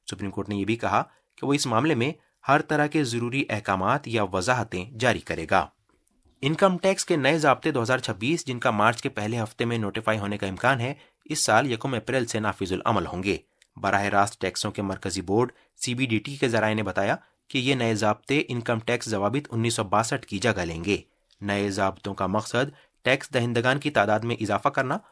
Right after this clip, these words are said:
اور ٹیکس کی ادائیگی کے عمل کو آسان بنانا ہے۔ محکمے نے اس سے قبل ضابطوں کے مسودے جاری کیے تھے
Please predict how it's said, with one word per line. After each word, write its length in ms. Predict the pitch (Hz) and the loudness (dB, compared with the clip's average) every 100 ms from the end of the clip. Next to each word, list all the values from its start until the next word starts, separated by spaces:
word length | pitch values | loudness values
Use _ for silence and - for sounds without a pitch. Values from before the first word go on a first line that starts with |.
| _ _ _ | _ _ _
اور 240 | - 131 | 0 2
ٹیکس 420 | 139 - 147 - | 2 2 2 0
کی 140 | - 160 | 2 4
ادائیگی 300 | 123 117 151 | 4 2 0
کے 120 | 156 | -2
عمل 260 | - 131 120 | 0 0 2
کو 160 | 107 | 0
آسان 420 | 107 113 - 120 | 2 2 2 2
بنانا 320 | 87 85 82 85 | 2 -2 0 0
ہے۔ 140 | 104 82 - _ _ | 0 -2 -8 _ _
محکمے 320 | 101 95 107 104 | -10 -8 -4 -2
نے 120 | 135 | -2
اس 120 | 110 | -4
سے 60 | 98 | -4
قبل 420 | 101 98 110 110 | -4 -2 -2 -2
ضابطوں 440 | 98 95 92 - 110 | -2 -2 -4 -6 -6
کے 100 | 107 | -6
مسودے 460 | 98 101 101 101 | -4 -4 -2 -2
جاری 220 | 95 92 | -2 -4
کیے 240 | 98 113 123 | -6 -2 -2
تھے 240 | 120 127 | -2 -4